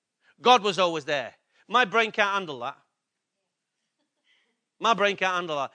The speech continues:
It's almost like God's doing God, God's doing God things. God's doing God stuff. And he's in his cosmos, he's in his heavenlies, he's got angels, he's got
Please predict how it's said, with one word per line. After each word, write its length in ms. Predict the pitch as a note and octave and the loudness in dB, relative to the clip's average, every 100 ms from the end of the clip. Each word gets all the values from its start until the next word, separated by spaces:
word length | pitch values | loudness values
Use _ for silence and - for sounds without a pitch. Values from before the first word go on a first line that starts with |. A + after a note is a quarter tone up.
| - | -12
It's 140 | F#3+ | 2
almost 260 | C4 B3 E3 | 2 2 2
like 360 | A3 G#3 - - _ _ _ _ C3 | 2 2 -4 -20 _ _ _ _ 2
God's 320 | B3+ C4+ D#3+ | 4 4 0
doing 260 | B3 B3 | -4 -4
God, 220 | G#3+ A3+ F3+ _ _ _ _ _ | 0 -2 -2 _ _ _ _ _
God's 260 | B3 C#4 E3+ | -2 -2 -2
doing 240 | C4 A#3 | -4 -4
God 260 | G3 G3+ - | -2 -4 -2
things. 500 | F#3 C3+ A#2+ - - _ _ _ _ _ _ _ _ _ _ _ _ - | -6 -6 -14 -16 -16 _ _ _ _ _ _ _ _ _ _ _ _ -2
God's 200 | B3 D#3 | -2 0
doing 200 | B3+ A3 | -4 2
God 200 | A#3+ F3+ | 2 2
stuff. 480 | - A#3 D#3+ - _ _ _ _ _ _ _ _ _ _ _ _ - | -4 -2 -2 -4 _ _ _ _ _ _ _ _ _ _ _ _ -8
And 80 | G#3+ | -4
he's 120 | G3+ | -2
in 100 | B3 | -2
his 140 | A#3+ | -2
cosmos, 680 | - A#3+ E3+ F3+ A3 G#3+ - - _ | -2 -2 -4 -4 -6 -4 -10 -14 _
he's 180 | F#3+ F3+ | -8 -6
in 80 | |
his 180 | A#3 A#3 | -6 -8
heavenlies, 600 | - G3 G#3+ G#3 A3 A3 - - | -2 -2 -2 -4 -4 -6 -10 -16
he's 120 | F#3+ | -8
got 160 | G3+ G#3 | -6 -2
angels, 680 | G#3+ A#3 G3 A3 A#3 A3 - _ | -2 -4 -6 -6 -6 -10 -18 _
he's 160 | - G#3 | -18 -2
got 240 | A3+ A3+ | 2 2